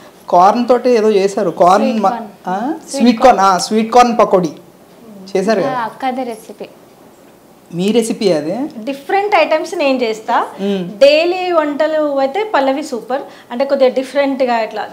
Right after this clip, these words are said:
Speaker 3: cheese దోశలు అట్లాంటి different ఐటమ్స్ అయితే,
Speaker 2: పాస్తాలు ఇస్తా, అట్లాంటి
Speaker 3: ఆ,
Speaker 2: ఐటమ్స్.
Speaker 3: పాస్తాలు అవి ఇవి అయితే నేను.
Speaker 1: మ్మ్.
Speaker 3: బిర్యానీలు అయితే
Speaker 2: వెంకట్.
Speaker 3: Chef Venkat.
Speaker 1: అయితే పప్పాతో మీకు relationship మీకు, ఆ, ఎంత coordination అంటే దగ్గర దగ్గర ఒక ఫైవ్, ఆ, ఎయిట్ ten years ఉన్నట్టున్నారు కదా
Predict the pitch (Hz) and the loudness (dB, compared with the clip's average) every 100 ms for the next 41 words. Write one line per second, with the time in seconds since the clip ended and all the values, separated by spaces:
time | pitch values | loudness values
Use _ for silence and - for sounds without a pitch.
0 | - 269 254 220 233 233 226 214 226 233 | -10 -6 -6 -6 -8 -6 -6 -6 -6 -6
1 | 240 240 226 240 262 254 247 247 247 254 | -6 -6 -8 -8 -6 -4 -2 -2 -4 -6
2 | 226 285 - - 220 208 226 226 233 226 | -6 -8 -10 -14 -16 -12 -8 -6 -2 -2
3 | 233 247 240 214 220 226 269 240 196 226 | -2 -6 -6 -6 -8 -8 -8 -8 -10 -14
4 | - - 180 175 220 269 277 269 269 262 | -16 -16 -10 -4 -2 0 2 2 0 -4
5 | 262 539 - - - - 269 247 - 247 | -6 -12 -14 -20 -20 -20 -14 -14 -10 -12
6 | 208 220 202 175 - - - - - - | -8 -10 -10 -14 -16 -20 -20 -20 -20 -20
7 | - 185 190 226 - 170 160 - 196 175 | -6 -4 0 -2 -2 -6 -4 0 0 0
8 | 170 - - - 185 180 190 190 185 175 | -2 -6 -16 -10 -8 -8 -4 -2 -2 0
9 | 180 196 208 202 196 202 196 196 196 - | 0 0 -6 -6 -4 -2 0 -2 -6 -10
10 | 180 185 180 175 175 175 170 233 214 202 | -2 0 2 2 0 -2 -2 0 4 4
11 | 208 214 214 208 214 202 214 233 233 226 | 2 -4 -4 -2 0 0 2 2 6 6
12 | 208 202 - 196 185 - 185 170 160 165 | 6 2 2 2 2 -2 0 2 2 4
13 | 208 226 277 226 214 208 226 226 196 180 | 2 4 2 4 4 2 0 0 -2 -4
14 | 160 156 190 | -4 -2 -2